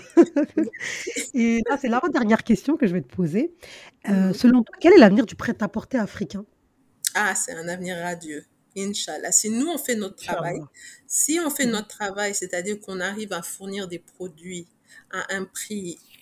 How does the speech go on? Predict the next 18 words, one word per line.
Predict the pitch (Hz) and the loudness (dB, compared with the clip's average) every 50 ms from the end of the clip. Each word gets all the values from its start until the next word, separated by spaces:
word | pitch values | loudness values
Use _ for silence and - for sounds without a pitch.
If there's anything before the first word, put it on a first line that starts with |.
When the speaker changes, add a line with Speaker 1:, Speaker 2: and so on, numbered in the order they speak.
| _ _ _ | _ _ _
Speaker 2:
correct, | - 170 160 151 165 226 440 - - - - - _ - - - | -10 -8 -6 -2 -2 -2 -2 -4 -6 -12 -12 -12 _ -18 -20 -10
correct | - - 226 226 226 233 240 - _ _ - | -6 -4 -2 0 0 -2 -2 -4 _ _ -8
pour | 285 285 247 214 | -6 -4 -2 -2
les | 220 202 | -2 -2
Speaker 1:
Mhm. | 220 302 | -2 -4
Speaker 2:
producteurs, | - 190 180 - - - _ _ 214 202 190 | -4 -8 -10 -10 -14 -20 _ _ -8 -8 -8
pour | - - 175 | -8 -10 -8
nous | 180 190 202 208 | -6 -6 -6 -6
qui | 208 - 175 | -8 -12 -16
produisons, | _ _ - 170 165 - 185 180 170 - 196 196 185 | _ _ -16 -16 -14 -14 -14 -12 -10 -8 -8 -8 -10
pour | - - 196 208 | -10 -10 -10 -8
les | 196 185 | -4 -2
salariés, | - - 196 185 175 175 175 180 185 190 196 190 180 180 | -2 -2 -2 -4 -4 -4 -6 -6 -6 -8 -6 -6 -6 -6
mais | 180 185 185 185 | -6 -6 -6 -6
également | 180 180 180 180 180 180 190 190 190 190 | -6 -6 -6 -8 -8 -6 -6 -8 -8 -10
pour | - - 185 | -12 -14 -16
le | 175 165 156 | -16 -16 -18
client. | - - - 165 160 160 208 | -18 -20 -20 -14 -12 -12 -12